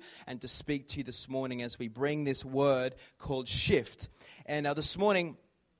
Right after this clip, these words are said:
I wanted to first define shift just, uh, from a, a basic foundational point of view. Shift can mean different things, but to move or to cause something or someone to move to a different place.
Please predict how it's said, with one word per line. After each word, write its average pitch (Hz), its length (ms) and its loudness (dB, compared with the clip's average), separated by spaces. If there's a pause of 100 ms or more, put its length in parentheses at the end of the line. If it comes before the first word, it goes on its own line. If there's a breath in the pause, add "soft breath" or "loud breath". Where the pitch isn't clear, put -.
(140)
I 147 120 2
wanted 160 220 -2
to 151 100 -8
first 160 340 -2
define 160 560 -2
shift - 560 -6 (380 loud breath)
just, - 320 -4
uh, 139 240 2 (180 loud breath)
from 139 240 -4
a, 135 340 -4
a 120 60 -6
basic 143 420 -2
foundational 135 600 -2
point 127 260 -4
of 117 80 -6
view. 117 220 -6
Shift - 420 -4
can 160 160 -6
mean 147 260 -4
different 143 300 -8
things, 120 520 -6
but 127 240 -2 (320 loud breath)
to 151 120 -2
move 190 540 4
or 156 160 -2
to 156 160 -6
cause 156 800 2
something 180 580 -4
or 151 100 -2
someone 147 480 -4
to - 120 -6
move 170 340 0
to 147 120 -4
a 143 80 2
different 135 720 2 (360 soft breath)
place. - 600 -4